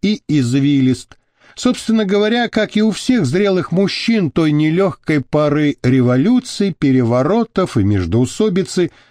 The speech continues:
названной гражданской войной, проследить за перипетиями его судьбы практически невозможно.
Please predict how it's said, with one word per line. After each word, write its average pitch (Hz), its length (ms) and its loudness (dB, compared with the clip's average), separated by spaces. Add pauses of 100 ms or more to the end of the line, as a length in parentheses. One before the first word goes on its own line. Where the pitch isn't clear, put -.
(100)
названной 151 560 0
гражданской 135 720 0
войной, 127 500 0 (540)
проследить 175 680 0
за 127 240 0
перипетиями 196 840 0
его 175 220 0
судьбы 202 480 0
практически 160 1120 -2
невозможно. 80 920 -2